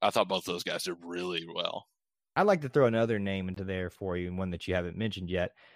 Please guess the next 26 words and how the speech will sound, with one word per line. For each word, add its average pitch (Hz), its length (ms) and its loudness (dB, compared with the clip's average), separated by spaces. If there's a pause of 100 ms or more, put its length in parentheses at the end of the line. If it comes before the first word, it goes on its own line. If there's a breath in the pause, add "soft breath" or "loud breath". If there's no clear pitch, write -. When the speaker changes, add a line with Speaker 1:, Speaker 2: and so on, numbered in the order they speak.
(160 soft breath)
Speaker 2:
Uh, 92 320 6
coming 113 220 4
off 107 140 6
the 113 80 -2
bench, 101 280 0
Jamal 95 300 4
Johnson. 92 460 0
Only 214 280 6
four 165 320 6
points, 147 400 4
but 127 140 2
he's 127 160 2
four 139 240 4
for 123 140 -6
five 120 320 6
from 113 120 -6
the 101 60 -8
free 127 180 0
throw 117 160 -2
line, 104 220 0
and 107 120 -2
he 98 60 -2
took 214 220 4
some 120 240 -6
hard 147 520 4
fouls. - 680 0